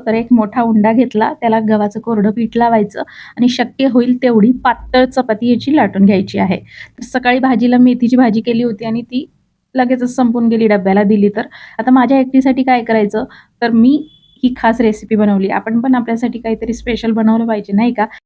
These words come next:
आपण घरातील अगदी लहानांपासून मोठ्यांसाठी त्यांच्या आवडीच्या रेसिपीज बनवतो, मग आपल्यासाठी पण काहीतरी बनवलं पाहिजे, नाही का? तर त्यासाठी मस्त ही खास हेल्दी अशी रेसिपी. तर चपाती लाटून घेतली, दोन्ही बाजूला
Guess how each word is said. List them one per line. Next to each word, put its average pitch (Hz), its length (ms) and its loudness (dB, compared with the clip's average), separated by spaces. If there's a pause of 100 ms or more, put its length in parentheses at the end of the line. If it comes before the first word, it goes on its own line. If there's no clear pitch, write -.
(140)
आपण 269 320 2
घरातील 254 380 2
अगदी 240 220 2
लहानांपासून 240 640 2
मोठ्यांसाठी 247 720 0
त्यांच्या 233 360 -4
आवडीच्या 214 340 0
रेसिपीज 226 500 -4
बनवतो, 233 400 -2 (300)
मग 226 100 -4
आपल्यासाठी 262 500 0
पण 262 180 0
काहीतरी 240 320 -4
बनवलं 214 340 0
पाहिजे, 202 220 -4
नाही 214 200 0
का? 208 120 -6 (340)
तर 247 100 -6
त्यासाठी 254 460 0
मस्त 233 360 0
ही 240 220 0
खास 226 360 -4
हेल्दी 190 280 2
अशी 196 220 -2
रेसिपी. 190 400 -6 (420)
तर 208 60 -6
चपाती 233 400 0
लाटून 240 280 4
घेतली, 240 340 2
दोन्ही 220 340 4
बाजूला 208 420 0